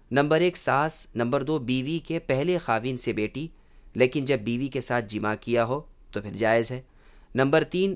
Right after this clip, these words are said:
بیٹے کی بیوی یعنی بہو۔ نمبر چار شادی شدہ عورت۔ نمبر پانچ بیوی کی دادی۔ نمبر چھ بیوی کے پہلے خاوند کی بیٹی کی بیٹی۔ نمبر سات عورت اور اس کی پھوپھی یا عورت اور اس کی خالہ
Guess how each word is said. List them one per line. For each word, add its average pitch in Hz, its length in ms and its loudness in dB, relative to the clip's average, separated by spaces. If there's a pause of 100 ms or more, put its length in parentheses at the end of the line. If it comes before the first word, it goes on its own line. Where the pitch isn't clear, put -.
(140)
بیٹے 147 480 4
کی 156 180 -2
بیوی 120 300 0
یعنی 107 220 -2
بہو۔ 110 260 0 (480)
نمبر 139 260 2
چار 160 340 0 (100)
شادی 123 340 0
شدہ 107 380 0
عورت۔ 135 360 0 (380)
نمبر 139 280 4
پانچ 151 460 -2
بیوی 139 360 -2
کی 117 200 -8
دادی۔ 113 400 0 (440)
نمبر 143 260 2
چھ 175 340 -4
بیوی 147 400 -4
کے 170 220 -2
پہلے 175 380 0
خاوند 123 420 -2
کی 123 120 -4
بیٹی 120 340 2
کی 170 220 -6
بیٹی۔ 123 380 -2 (540)
نمبر 127 280 4
سات 117 300 0 (480)
عورت 165 560 4
اور 143 300 4
اس 131 180 -2
کی 123 140 -4
پھوپھی 139 480 -4 (300)
یا 135 200 6
عورت 139 400 4
اور 117 140 4
اس 113 160 -2
کی 107 120 -10
خالہ 104 320 -2